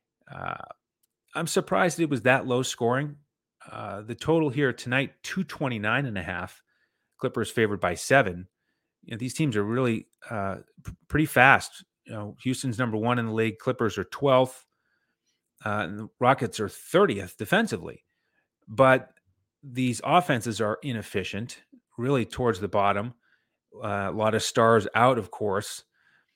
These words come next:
Uh, and the Clippers have a good defense. So, you know, I would think it would be a little higher scoring than that one, but,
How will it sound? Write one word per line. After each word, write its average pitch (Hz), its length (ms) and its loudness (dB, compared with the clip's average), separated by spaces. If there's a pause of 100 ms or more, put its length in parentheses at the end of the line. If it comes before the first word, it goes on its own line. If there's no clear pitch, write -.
(560)
Uh, 104 260 -2
and 107 100 -4
the 104 40 -6
Clippers 143 340 0
have 110 160 4
a 101 40 0
good 98 180 -2
defense. 95 460 -4
So, 107 460 2 (640)
you 127 60 0
know, 127 60 6
I 175 60 6
would 208 160 4
think 165 200 0
it 156 40 6
would 135 80 2
be 135 80 2
a 127 60 4
little 156 180 2
higher 135 240 4
scoring 123 340 -2
than 101 120 -4
that 117 220 4
one, 95 200 -4
but, 110 340 2